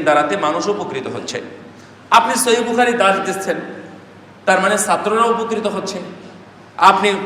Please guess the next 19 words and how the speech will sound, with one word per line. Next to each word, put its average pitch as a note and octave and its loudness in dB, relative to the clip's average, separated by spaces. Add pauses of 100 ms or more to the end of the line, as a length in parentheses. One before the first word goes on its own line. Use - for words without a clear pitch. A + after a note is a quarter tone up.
(140)
কোরআনের G3 4
তাফসীর A#3 0
করতেছেন, F#3 0 (340)
মানুষ G#3 2
উপকৃত F3+ -4
হচ্ছে। D#3 -4 (320)
আপনি F#3+ 0
মারা G3+ 4
গেলেন, F#3+ 2 (320)
এর F#3+ 0
দ্বারাতে F3+ 4
আপনি D#3+ -2
ছাত্র F#3 -2
রেখে E3 0
গেলেন, - -2 (1800)
<coughs> - 0
ছাত্র - 6
রেখে G#3+ 6
গেলেন, C#3+ -2